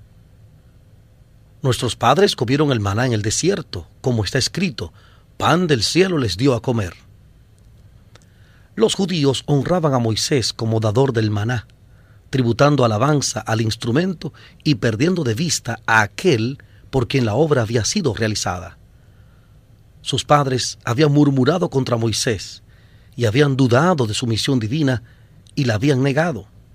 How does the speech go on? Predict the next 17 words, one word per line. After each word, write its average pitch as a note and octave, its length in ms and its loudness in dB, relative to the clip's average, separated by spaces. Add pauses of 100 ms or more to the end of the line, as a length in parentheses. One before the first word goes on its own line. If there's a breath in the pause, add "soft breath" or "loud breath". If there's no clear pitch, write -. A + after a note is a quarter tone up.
(760)
Ahora, C#3 400 2
animados B2+ 840 0
del A2+ 200 -4
mismo B2 280 0
espíritu, D3+ 540 -4 (540 soft breath)
los A#2+ 340 0
hijos D3 460 -2
rechazaban C#3 640 -2
a A#2 120 -4
aquel A2 500 -2
que - 100 -6
les F#2+ 200 -4
daba B2 220 2
el G#2+ 120 -2
mensaje A2 560 -2
de G2+ 100 -4
Dios. G2 460 -8